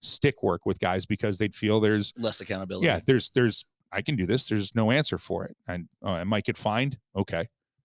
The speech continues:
Speaker 1: As opposed to you have to answer somebody punching you in the face.
Speaker 2: All right, Mike, we've covered a lot of ground in these couple episodes, but I got one more question, and this is, this is a little bit, it's a little bit involved, but you're, you're doing the play-by-play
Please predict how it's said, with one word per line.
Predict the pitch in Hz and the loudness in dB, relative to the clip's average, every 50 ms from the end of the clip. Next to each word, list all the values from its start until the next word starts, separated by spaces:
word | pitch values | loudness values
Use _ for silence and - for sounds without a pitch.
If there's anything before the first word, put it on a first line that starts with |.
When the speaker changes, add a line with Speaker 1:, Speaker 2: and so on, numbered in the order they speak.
| _ - | _ -2
Speaker 1:
As | 110 104 | -2 0
opposed | 104 - 131 117 110 - - | 2 4 4 4 4 4 2
to | 107 | 0
you | 87 92 87 | 2 2 2
have | 90 85 - | 0 0 -2
to | - 92 | -2 -2
answer | 92 87 - - 87 85 80 - _ - | -2 -2 -2 -2 -2 -4 -4 -8 _ -8
somebody | - - 90 87 82 | -4 -2 0 0 0
punching | - 87 82 - - 82 | 0 -2 -2 -2 -4 -6
you | 78 | -6
in | |
the | 76 - | -6 -6
face. | - - - - - - - - _ _ _ - - - - - _ - - - - - - - - - | -8 -8 -8 -10 -10 -12 -16 -20 _ _ _ -20 -20 -20 -20 -20 _ -20 -20 -18 -16 -14 -14 -10 0 4
Speaker 2:
All | 87 | 4
right, | 92 90 | 6 6
Mike, | - 95 98 - | 4 2 6 8
we've | 123 117 - | 8 8 10
covered | 123 117 110 104 | 10 10 10 10
a | 98 | 10
lot | 92 92 87 | 10 8 8
of | 90 92 | 6 4
ground | 95 95 92 92 101 - - - - _ _ - | 4 2 2 2 0 -2 -6 -8 -12 _ _ -8
in | 101 92 | -6 -4
these | 92 92 87 82 - - - - | -2 -2 -2 -2 -2 -2 -4 -4
couple | - - 95 98 95 92 | -4 -4 0 2 2 2
episodes, | 90 95 - - 95 87 82 80 - - | 2 2 2 2 2 2 2 0 -4 -2
but | - 95 87 - _ _ - - - _ _ - | -2 -2 -4 -4 _ _ -20 -20 -20 _ _ 2
I | 113 | 6
got | 120 139 147 | 8 8 10
one | 135 135 120 | 10 8 6
more | 110 98 | 6 2
question, | - - 95 92 - - 87 - - | 0 0 0 0 0 -2 -4 -4 -4
and | 101 104 113 | -2 0 0
this | 117 - - | 0 0 0
is, | 110 101 95 - - - _ _ _ _ _ _ _ _ - | 0 -2 -2 -2 -4 -6 _ _ _ _ _ _ _ _ -2
this | 190 190 180 | 0 2 2
is | 185 175 165 160 | 2 2 2 2
a | 156 | 2
little | 151 156 151 139 | 6 6 6 8
bit, | 131 120 107 - _ _ - | 6 4 2 0 _ _ -8
it's | 139 147 | -4 0
a | 147 | 2
little | 143 139 120 | 4 4 6
bit | 117 110 | 4 4
involved, | 107 101 95 95 92 92 - - | 2 2 0 0 0 0 0 -2
but | 110 - - - - - - - - - | -2 -4 -4 -8 -18 -16 -16 -16 -8 2
you're, | 139 170 233 240 - - _ _ _ _ | 4 6 6 6 4 -2 _ _ _ _
you're | - 131 160 180 | 4 6 8 8
doing | 151 196 196 196 185 | 10 8 8 6 4
the | 170 | 0
play-by-play | 135 - - 143 139 135 127 120 113 - - - 107 104 101 95 98 95 | -2 0 2 2 2 4 4 2 2 2 0 0 2 2 2 2 0 -4